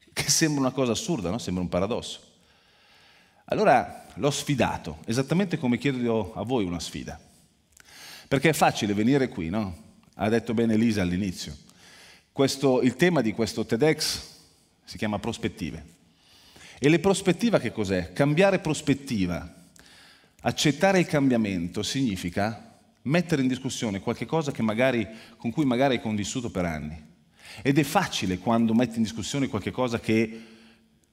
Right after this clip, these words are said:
non dai per scontato. Ma avere coraggio significa tante volte andare a guardare, andare a avere il coraggio di mettere dubbio a qualche cosa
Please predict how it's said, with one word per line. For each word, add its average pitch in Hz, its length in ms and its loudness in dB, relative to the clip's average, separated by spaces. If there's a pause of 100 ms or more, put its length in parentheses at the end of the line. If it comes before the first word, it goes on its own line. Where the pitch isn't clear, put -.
(120)
non 98 280 -6
dai 92 180 0
per 87 160 -6
scontato. - 680 -10 (1160)
Ma 113 80 2
avere 202 220 6
coraggio 185 280 2
significa 131 360 0
tante 123 240 0
volte 185 640 -2 (300)
andare 147 300 2
a 151 40 0
guardare, 110 800 0 (100)
andare 117 340 2
a 110 200 0
avere 143 180 0
il 156 60 -2
coraggio 117 280 -2
di 98 60 -6
mettere 117 340 0
dubbio 98 300 -2
a 95 60 -4
qualche 104 260 -4
cosa 87 420 -6